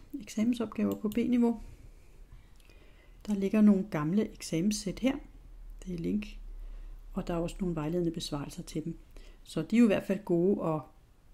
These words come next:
at, at træne lidt på op til den skriftlige eksamen.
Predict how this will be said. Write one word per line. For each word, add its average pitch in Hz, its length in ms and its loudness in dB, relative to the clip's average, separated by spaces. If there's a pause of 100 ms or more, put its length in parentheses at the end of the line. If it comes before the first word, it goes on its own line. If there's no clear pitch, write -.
(440)
at, 151 260 -4
at 160 60 -6
træne 160 340 2
lidt 165 200 -2
på 165 200 -2
op 160 160 -4
til - 180 -4
den 175 100 -2
skriftlige - 460 -4
eksamen. 156 420 -4